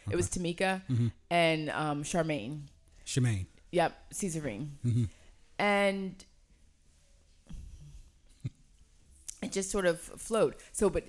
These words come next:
Speaker 1: here's what really happened, though.
Speaker 2: Huh.
Speaker 1: This is sort of upset the apple cart a little bit. So you're supposed to be there a while. Three Mile Island happened.
Speaker 2: Right.
Speaker 1: And we were sent home.
Speaker 2: Hmm.
Speaker 1: It was only, like, maybe two weeks later or so.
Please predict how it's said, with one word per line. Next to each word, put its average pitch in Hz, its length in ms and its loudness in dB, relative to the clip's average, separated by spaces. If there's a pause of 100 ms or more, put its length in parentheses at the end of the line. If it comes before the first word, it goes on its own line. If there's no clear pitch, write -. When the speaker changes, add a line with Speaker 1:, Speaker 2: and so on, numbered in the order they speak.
(120)
Speaker 1:
here's 269 280 -2
what 139 180 -2
really 185 260 4
happened, 135 420 -2
though. 113 60 -4
Speaker 2:
Huh. 107 180 0 (760)
Speaker 1:
This 233 160 0
is 185 180 0
sort - 140 6
of 143 120 2
upset 135 420 4
the 147 100 0
apple 156 200 2
cart 139 220 0
a 131 40 0
little 156 240 2
bit. 120 240 -4 (500)
So - 140 4
you're 196 120 6
supposed - 220 6
to 226 60 -4
be 208 60 0
there 226 120 6
a 180 60 6
while. 151 340 2 (220)
Three 190 180 4
Mile 233 260 6
Island 165 380 6
happened. 143 440 -4 (600)
Speaker 2:
Right. 104 640 0 (480)
Speaker 1:
And 240 120 6
we 285 60 6
were 285 40 4
sent 370 200 2
home. 262 360 -2 (380)
Speaker 2:
Hmm. 180 160 0 (120)
Speaker 1:
It 214 100 2
was 302 220 4
only, 247 340 4
like, 233 320 2
maybe 214 240 0
two 254 220 -2
weeks 247 260 -4
later 226 440 -2 (440)
or 175 100 0
so. 151 420 -2